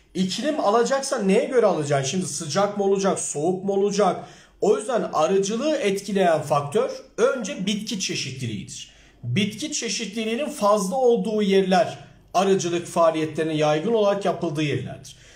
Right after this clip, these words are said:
E, tabii ki bitki çeşitliliğini etkileyen de iklimdir ama yer şekilleri de bitki çeşitliliğini etkiler.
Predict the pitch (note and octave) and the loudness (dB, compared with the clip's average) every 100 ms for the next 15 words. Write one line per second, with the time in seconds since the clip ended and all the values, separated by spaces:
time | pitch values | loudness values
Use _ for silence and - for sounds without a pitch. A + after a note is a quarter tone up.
0 | - - E3+ C4+ C#4+ A3+ A3+ F#3 A3 - | -14 -6 -2 0 -2 -2 -4 -4 -4 -6
1 | A3 - A#3+ A#3+ G3 B3 A#3 G#3+ G#3+ A#3+ | -8 -6 -6 -8 -8 0 2 2 0 0
2 | A#3+ G#3+ G3+ F#3+ A#3 A#3 D4 D#4 E3 B2 | 2 0 -4 -4 -2 -2 2 2 2 -2
3 | - - - A#2+ A#2+ F3+ A#3 - A#3+ - | -10 -20 -14 -6 -2 0 0 -2 -6 -4
4 | G#3+ G#3+ G#3 F#3+ F3 - F3+ - D3 D#3 | -2 0 2 0 -2 -4 -6 -6 -6 -6
5 | C#3 C#3+ C3+ B2 A#2+ A#2 - - - | -6 -4 -2 -2 -4 -10 -12 -16 -18